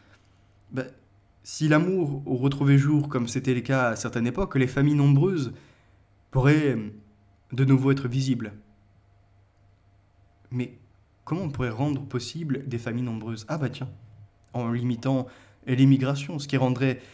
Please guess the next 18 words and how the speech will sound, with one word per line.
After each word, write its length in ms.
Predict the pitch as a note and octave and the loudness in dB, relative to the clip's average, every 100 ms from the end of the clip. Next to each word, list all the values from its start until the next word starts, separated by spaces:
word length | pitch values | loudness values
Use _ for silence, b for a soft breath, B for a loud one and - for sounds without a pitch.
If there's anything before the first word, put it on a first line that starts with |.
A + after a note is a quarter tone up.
| B B B _ _ _ _ - | B B B _ _ _ _ -16
plus 300 | - C3+ C#3 | -2 2 4
d'alimentation 600 | C3+ B2 B2 A#2+ A#2+ A#2 | 4 0 0 -2 -6 -4
disponible, 580 | B2 A#2 - D3+ D3 C#3 - - _ _ _ _ | -6 -6 -4 -2 -2 -6 -12 -20 _ _ _ _
des 180 | C3 C3+ | 0 2
logements 360 | C3 C3+ E3+ E3 | 4 2 2 0
également, 440 | D3 D3 C3+ C3+ - | 0 0 0 -2 -2
moins 180 | C3 C3+ | 2 4
de 80 | C3 | 2
tension, 420 | D3+ D3 - B2+ | -2 -4 -6 -6
donc, 380 | A#2 A2+ A2+ - | -4 -4 -6 -8
euh, 400 | A2 G#2 G#2 G#2+ | -6 -6 -6 -4
les 160 | G#2+ | -6
coûts, 400 | A2 - C3 A#2+ | -8 -6 -6 -4
euh, 180 | A2 G#2 | -8 -10
seraient 280 | G2+ - A2 | -12 -10 -8
bien 180 | G#2+ C3 | -4 -2
moindres. 400 | A#2 G#2+ G#2+ G2+ - _ _ _ _ _ _ _ _ _ _ _ | -2 -4 -10 -16 -20 _ _ _ _ _ _ _ _ _ _ _
Hmm, 520 | E3 G#3 G3 D3 G#2+ | -4 -4 -2 -4 -6